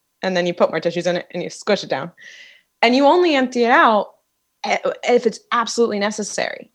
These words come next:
and that's maybe once in a while. And that's what vacation is, is we're filling up our trash can, emptying it out, just to start filling it back up again. And it's not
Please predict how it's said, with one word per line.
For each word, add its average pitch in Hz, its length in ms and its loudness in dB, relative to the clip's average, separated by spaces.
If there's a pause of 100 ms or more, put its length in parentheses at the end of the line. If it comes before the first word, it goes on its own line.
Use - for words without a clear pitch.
and 214 120 -2
that's 208 160 -4
maybe 208 460 -2
once 185 320 -4
in 180 60 -4
a 165 60 -4
while. 185 480 -2 (100)
And 220 140 0
that's 277 160 0
what 262 120 -2
vacation 254 460 -4
is, - 240 -18 (440)
is 226 120 -2
we're 233 140 2
filling 311 320 0
up 214 100 -2
our 180 120 0
trash 254 280 -6
can, 175 380 -8 (640)
emptying 220 380 0
it 180 80 2
out, 220 420 2 (720)
just 294 240 0
to 226 80 -10
start 254 280 -4
filling 233 260 0
it 196 140 -6
back 185 240 -4
up 311 160 -2
again. 165 380 -6 (540)
And 294 120 4
it's 330 240 -6
not 294 360 0